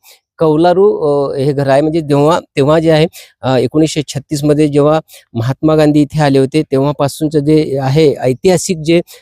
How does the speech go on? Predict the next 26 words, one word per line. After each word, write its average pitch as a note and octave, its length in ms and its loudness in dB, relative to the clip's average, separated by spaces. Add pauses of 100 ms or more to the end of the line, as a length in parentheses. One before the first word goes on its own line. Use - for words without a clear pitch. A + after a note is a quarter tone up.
(140)
अ, C3 300 0 (100)
जे C3 280 2
घरं A#2+ 340 -2
आहे C#3+ 180 0
ते D3 140 -4
आपण C#3+ 220 0
आत-, C3+ 260 -4
आजही C3+ 220 2
ब-, C#3+ 100 0
बघू C3 300 0
शकता. - 440 -4
ही - 360 -2
बाकुटी C#3 560 -2
आहे C#3 280 2
हे. C#3 240 0 (360)
आणि D3 160 2
हे G3+ 160 2
सगळं, F#3 460 0
हे C#3+ 100 -4
संपूर्ण F3+ 500 0
जे, F3+ 280 2
अ, C3+ 260 -2
या C#3 180 2
ठिकाणी D#3 400 0
जे D3+ 140 2
दिसते, D3 320 -2